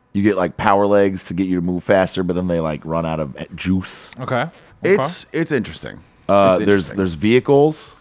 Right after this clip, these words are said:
Speaker 1: So one, one of your, your jobs
Speaker 3: I
Speaker 1: is
Speaker 3: haven't
Speaker 1: to
Speaker 3: found a vehicle yet.
Speaker 1: continue building the highways. And at first, uh, from what I've heard, it's like, "Cool, why would I waste my fucking time doing this? I'm slow as shit. I just,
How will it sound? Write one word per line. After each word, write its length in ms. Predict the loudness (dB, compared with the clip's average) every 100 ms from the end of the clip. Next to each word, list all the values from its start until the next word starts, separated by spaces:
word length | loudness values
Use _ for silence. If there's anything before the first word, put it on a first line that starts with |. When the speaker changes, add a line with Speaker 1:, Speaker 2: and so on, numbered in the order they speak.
| -10
Speaker 1:
So 500 | 2 4 6 2 -2
one, 340 | 0 2 4 2
one 120 | 0
of 60 | 2
your, 280 | 4 2
your 160 | 2 0
jobs 320 | 4 4 6
Speaker 3:
I 60 | 4
Speaker 1:
is 60 |
Speaker 3:
haven't 160 | 4 2
Speaker 1:
to 60 | 0
Speaker 3:
found 160 | 0
a 40 | -2
vehicle 340 | -6 -8 -8
yet. 60 | -4
Speaker 1:
continue 500 | -2 0 2 2 0
building 460 | 2 2 4 2
the 80 | 2
highways. 600 | 2 4 6 4 2 -4 -14 _
And 500 | 2 4 4 2 -2
at 200 | -2 -2 2
first, 600 | 4 4 2 -2 -4 0
uh, 340 | 2 4 2
from 140 | 0 0
what 120 | 2
I've 120 | 2
heard, 200 | 2 2
it's 160 | 0 0
like, 340 | 0 2 -2
"Cool, 300 | -4 0 2
why 180 | 4 4
would 100 | 4
I 60 | 4
waste 260 | 2 0 0
my 120 | -2
fucking 300 | -2 -2 -2
time 220 | -4 -2
doing 220 | -2 -4
this? 160 | -6 -8
I'm 100 | -10
slow 260 | -4 0 0
as 80 | 0
shit. 220 | 0 0
I 80 | -2
just, 140 | -4